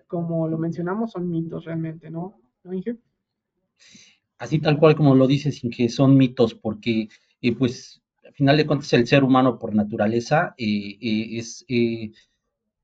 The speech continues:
Speaker 2: evita los cambios, eh, evita el, el,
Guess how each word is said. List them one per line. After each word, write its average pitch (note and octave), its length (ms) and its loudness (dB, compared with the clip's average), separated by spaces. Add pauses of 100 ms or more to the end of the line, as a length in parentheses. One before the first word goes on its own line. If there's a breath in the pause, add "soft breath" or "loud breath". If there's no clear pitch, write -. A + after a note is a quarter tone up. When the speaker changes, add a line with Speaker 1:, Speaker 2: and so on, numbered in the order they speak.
Speaker 2:
evita C3+ 800 2
los A2+ 240 -4
cambios, G#2+ 540 -2
eh, A2+ 260 -4
evita A#2 520 2
el, G2+ 420 -6
el, F#2 440 -10